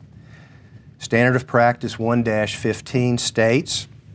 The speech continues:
and I'm just gonna quote from the code, "Realtors, in response to inquiries from buyers or cooperating brokers, shall,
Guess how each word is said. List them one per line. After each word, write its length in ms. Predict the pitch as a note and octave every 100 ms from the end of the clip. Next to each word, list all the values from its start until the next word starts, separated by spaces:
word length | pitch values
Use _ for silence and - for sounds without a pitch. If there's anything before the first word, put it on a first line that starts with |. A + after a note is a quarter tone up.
| - - - - -
and 100 | -
I'm 120 | G#2 G2+
just 180 | G2+
gonna 160 | - G#2
quote 400 | G2+ B2 A2 A2
from 400 | - G#2+ G2+ G2 - - - - - - - -
the 80 | G#2
code, 460 | - G#2 G2 G2+
"Realtors, 760 | G#2 A#2 C3+ D#3 D#3 D#3+ D3 B2
in 100 | A2
response 560 | G#2 - C3 C#3 D3
to 180 | - A#2
inquiries 680 | B2 B2+ - A#2+ B2 B2 B2
from 220 | A#2+ G#2
buyers 540 | F#2 G#2+ A2+ C3 C3 A#2
or 100 | G2
cooperating 720 | - G#2 G#2+ G#2+ B2 B2+ C3+
brokers, 520 | G#2+ G#2 G2 G#2 - - - -
shall, 640 | - - A#2 A#2 A#2+ B2+